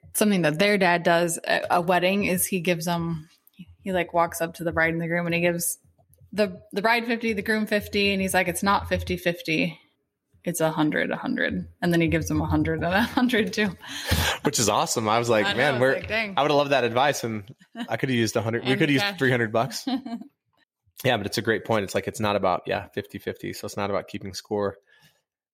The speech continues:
Speaker 2: I think another, um, maybe the biggest lesson is people often ask, "Okay, so I get that you had done some of these things and these are all great,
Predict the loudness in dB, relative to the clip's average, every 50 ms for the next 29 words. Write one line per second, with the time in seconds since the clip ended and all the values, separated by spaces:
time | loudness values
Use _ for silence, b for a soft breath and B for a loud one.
0 | _ _ _ _ _ _ _ _ -4 -2 0 2 2 2 2 2 2 4 4 4
1 | 4 4 2 B B B B -12 -6 -2 0 0 0 0 0 0 2 2 2 2
2 | 0 -2 -4 -6 _ -2 -2 0 0 0 -2 -2 -2 -2 -2 -2 -4 -4 -6 -6
3 | -6 -6 -6 -4 0 2 2 2 2 0 -2 -4 -2 -2 -2 -4 -6 -10 -14 -20
4 | _ _ _ _ _ -2 -2 0 -2 -4 -4 -4 -4 0 2 2 2 2 0 -2
5 | -8 _ _ _ -10 -10 -10 -2 0 2 4 4 2 0 -4 -10 _ _ _ -4
6 | -4 -2 -2 -4 -4 -6 -8 -8 -4 -2 -2 -2 -2 -4 -6 -6 -4 -4 -4 -6
7 | -6 -6 -6 -6 -6 -6 -6 -6 -8 -8 -6 -6 -2 0 2 2 2 0 0 -2
8 | -2 -2 -4